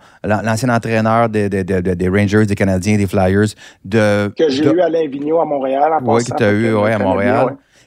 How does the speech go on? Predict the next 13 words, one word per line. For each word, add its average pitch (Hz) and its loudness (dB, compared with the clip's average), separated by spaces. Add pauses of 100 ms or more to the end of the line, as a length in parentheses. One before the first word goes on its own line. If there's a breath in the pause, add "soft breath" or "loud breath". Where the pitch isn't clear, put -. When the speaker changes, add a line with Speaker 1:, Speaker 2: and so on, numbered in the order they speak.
(140 soft breath)
Speaker 1:
Que, 123 0
que, 117 -6
d'offrir, 143 -2
c'est - -18
quoi, 151 -2
c'est 156 -2
des 139 0
painkillers, 175 -2
que 202 -2
la, 170 0
la, 147 2
la 143 2
rumeur, 160 0